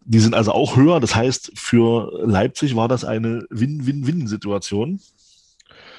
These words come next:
Und da sollten die Vollhonks, die da meinten, das wäre eine gute Idee, äh,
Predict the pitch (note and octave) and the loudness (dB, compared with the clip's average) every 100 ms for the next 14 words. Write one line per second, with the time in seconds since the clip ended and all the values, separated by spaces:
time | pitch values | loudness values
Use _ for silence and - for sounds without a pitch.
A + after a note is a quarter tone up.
0 | - _ _ _ _ _ G#2+ A2 G#2+ G2+ | -20 _ _ _ _ _ -2 -2 0 0
1 | G#2 A2 A#2+ A2 A2 A2+ G#2+ G#2+ F#2+ F2+ | 2 0 0 -2 0 0 0 -4 -8 -16
2 | - - - B2 G#2+ A#2 D3 - - A2+ | -20 -20 -2 -2 0 -4 -4 -12 -8 -4
3 | A2 G#2 A2+ A#2+ G2 A2 G#2+ G#2 A#2 A2 | -2 0 -2 -6 -6 -4 -4 -8 -6 -4
4 | G2+ A2 A#2+ B2+ - A2+ G#2+ A2 | -2 -4 -4 -8 -10 -6 -4 -4